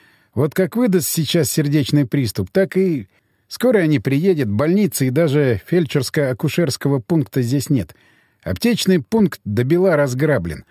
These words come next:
Даже женских прокладок не осталось. Значит, майору есть прямой смысл потерпеть, пожалеть о том, что курил всю жизнь. Подумать о том, что умирать может быть даже весело, если сам выбираешь способ и место.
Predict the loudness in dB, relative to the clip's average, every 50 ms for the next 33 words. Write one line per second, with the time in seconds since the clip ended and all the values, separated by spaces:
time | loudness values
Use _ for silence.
0 | _ _ _ _ _ _ _ -4 -2 0 0 2 2 2 2 2 0 0 0 -2
1 | -4 -6 -6 -4 -4 -4 -2 -2 -2 -2 0 -2 -2 -2 -2 -2 -2 -2 -4 -4
2 | -6 -6 -6 -8 -14 -18 -20 _ _ _ _ _ _ _ _ _ _ _ _ -2
3 | 0 0 2 2 0 0 0 2 2 2 2 2 2 2 2 2 0 -2 -2 -2
4 | 0 2 2 4 4 2 2 2 0 0 2 2 0 0 -2 -4 -2 -2 -4 -4
5 | -2 -2 -4 -4 -4 -6 -6 -6 -6 -8 -12 -16 -16 -10 -6 -4 -2 0 2 2
6 | 2 2 0 -2 0 0 0 0 -2 -2 -4 -4 -4 -2 -2 -2 0 -2 -2 -4
7 | -6 -4 -4 -4 -4 -4 -4 -6 -6 -10 -16 -20 _ _ _ _ _ _ _ _
8 | _ _ _ -6 -2 0 2 2 2 2 2 0 0 2 2 2 0 0 0 0
9 | 2 2 4 4 2 2 2 2 2 2 2 2 0 0 -2 -2 -2 -2 -2 -2
10 | 0 0 0 0 0 0 2 2 0 0 -2 -4 -6 -8 -6 -6 -6 -6 -4 -4
11 | -4 0 0 0 2 2 0 0 0 0 0 0 0 0 -2 -4 -4 -4 -4 -4
12 | -4 -4 -4 -4 -2 -2 0 0 -2 -4 -6 -10 -14 -18